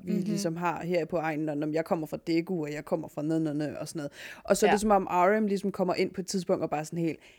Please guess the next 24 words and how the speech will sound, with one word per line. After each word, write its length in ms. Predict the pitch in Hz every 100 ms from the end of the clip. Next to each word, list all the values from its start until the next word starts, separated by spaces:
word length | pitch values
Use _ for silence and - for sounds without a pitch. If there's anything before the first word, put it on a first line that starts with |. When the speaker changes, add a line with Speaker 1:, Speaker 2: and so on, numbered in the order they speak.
| _ -
Speaker 1:
"Hey 200 | 175 165
guys, 420 | 147 139 156 - _ _ _
jeg 100 | 165
er 40 | 165
fra 140 | 156
Seoul. 380 | - 190 185 208
Det 80 | 202
kan 100 | 165
godt 220 | 165 160
være, 220 | 170 165 -
I, 300 | 180 170 -
øh, 140 | 160
hygger 240 | 165 185 180
jer 180 | 170 156
med 140 | 156
jeres, 360 | 156 147 156 -
øh, 560 | 160 156 151 156 156 160
Satori 560 | 175 165 180 170 165
og 160 | 160 156
jeres, 380 | 147 151 - -
øh, 380 | 156 143 143 156
seje 220 | 165 185
Speaker 2:
Ja. 60 |
Speaker 1:
dialekter, 460 | 175 165 165 -